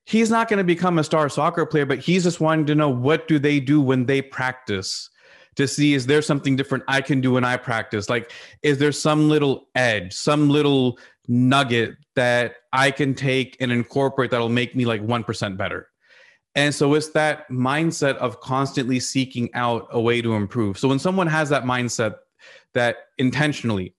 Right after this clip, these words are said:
"I'm a student, there's always room for me to improve," that orients you into always being in that learning mindset or growth mindset.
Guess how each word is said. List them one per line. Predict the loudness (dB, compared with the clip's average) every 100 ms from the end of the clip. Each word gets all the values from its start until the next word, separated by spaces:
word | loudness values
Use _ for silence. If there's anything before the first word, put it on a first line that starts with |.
| -4
"I'm | 0 0
a |
student, | -2 0 2 2 -4 -8 -20 _ -6
there's | -4
always | 0 2 2 2
room | 0
for | 0
me | 0 2
to | 2
improve," | 0 0 2 2 2 0 _ _ _ _ _ _
that | 0 2 2 0
orients | 2 4 2 0 0
you | 0
into | 0 0
always | 0 2 2 0
being | -2 0 0 0
in | -2 -2
that | -2 -2
learning | -2 0 -2
mindset | -2 -2 -4 -4
or | -2
growth | -2 -2 -2
mindset. | -6 -6 -6 -8 -8